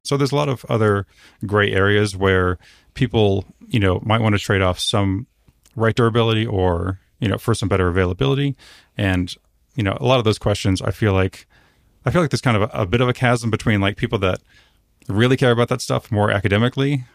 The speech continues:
and say that you must use strongly consistent systems all the time versus people in the industry, I would say, that are a bit more lax about it. You know, s-, not every piece of data needs to be strongly consistent. You know, if someone likes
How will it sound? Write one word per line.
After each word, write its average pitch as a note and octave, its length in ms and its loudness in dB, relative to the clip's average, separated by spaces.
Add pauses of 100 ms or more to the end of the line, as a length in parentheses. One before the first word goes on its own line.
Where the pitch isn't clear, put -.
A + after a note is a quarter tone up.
and F#2+ 380 0
say G2 180 0
that A2 220 -2
you G#2 160 0
must G2 260 -2
use F#2 440 0
strongly G2+ 300 2
consistent - 480 -6
systems A2+ 360 -2
all A2 80 2
the A2 80 -2
time G#2+ 340 -2 (400)
versus G2 300 -4
people F#2+ 500 -2
in B2 140 2
the B2 80 2
industry, A#2+ 360 0
I B2 60 -2
would B2 120 -2
say, B2+ 300 -2 (360)
that G2+ 180 2 (100)
are G2+ 180 4
a E2+ 40 2
bit G#2 180 -2
more A#2 200 2
lax B2 280 -2
about B2 220 0
it. B2 160 -4
You C3 80 -2
know, A#2+ 100 2
s-, - 220 -4
not D3 180 -2
every A2+ 380 2 (340)
piece A#2+ 200 2
of F#2+ 80 -4
data G#2 360 4
needs G2 200 2
to G2 80 -10
be G2+ 100 -2
strongly F#2 320 0
consistent. A2+ 480 -2
You G#2+ 100 -4
know, F2 100 0
if F2+ 60 -4
someone G2+ 220 2
likes F#2+ 400 -2